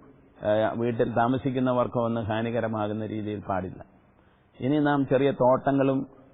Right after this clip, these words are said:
വൻതോട്ടങ്ങളുമൊക്കെ സംരക്ഷിക്കുമ്പോൾ അവിടെ വൻമരങ്ങൾ വെച്ച് പിടിപ്പിക്കാവുന്നതാണ്.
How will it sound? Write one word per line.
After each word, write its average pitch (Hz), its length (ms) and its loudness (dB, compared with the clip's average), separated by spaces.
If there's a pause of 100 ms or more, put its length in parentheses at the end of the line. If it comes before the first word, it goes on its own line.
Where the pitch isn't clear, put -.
(240)
വൻതോട്ടങ്ങളുമൊക്കെ 123 1300 2
സംരക്ഷിക്കുമ്പോൾ 113 760 -2
അവിടെ 135 200 0
വൻമരങ്ങൾ 139 560 0
വെച്ച് 123 200 -4
പിടിപ്പിക്കാവുന്നതാണ്. 92 880 -6